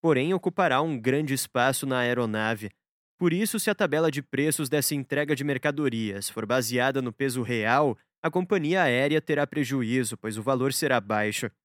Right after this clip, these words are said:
Ao mesmo tempo, ela perderá outros negócios, pois a carga de plumas ocupará o espaço de outras cargas que poderiam ter um retorno melhor.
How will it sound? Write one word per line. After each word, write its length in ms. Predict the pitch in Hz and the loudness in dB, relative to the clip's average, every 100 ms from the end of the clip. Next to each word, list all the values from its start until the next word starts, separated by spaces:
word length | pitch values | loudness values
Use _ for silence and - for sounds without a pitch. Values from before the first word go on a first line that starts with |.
| _ _ _ | _ _ _
Ao 80 | 117 | -4
mesmo 280 | 117 117 120 | -2 -2 -4
tempo, 500 | - 127 135 127 117 | -2 0 0 0 -2
ela 180 | 104 104 | -4 -2
perderá 560 | 131 131 131 120 139 | -2 2 2 4 4
outros 480 | 127 131 156 160 139 | 4 4 2 0 -2
negócios, 680 | 131 110 107 104 98 117 - | -2 -2 0 -2 -2 -6 -6
pois 220 | - 117 | -4 0
a 80 | 139 | 0
carga 320 | - 151 151 | 2 0 0
de 100 | 127 | -4
plumas 440 | 117 131 156 156 139 | -6 -2 -2 0 -2
ocupará 460 | 135 143 147 135 | -4 -2 0 2
o 60 | 135 | 2
espaço 460 | 123 - 123 127 127 | -2 0 0 0 -4
de 140 | 120 | -2
outras 400 | 127 - 123 - | -4 -2 0 0
cargas 540 | - 123 120 104 98 | 2 2 2 -2 -8
que 80 | - | -8
poderiam 440 | 123 117 117 135 139 | -6 -4 -2 -2 0
ter 160 | 143 | -2
um 120 | 143 | -2
retorno 480 | 123 127 139 143 139 | -4 -4 0 0 0
melhor. 440 | 123 107 104 95 | -2 -2 -2 -6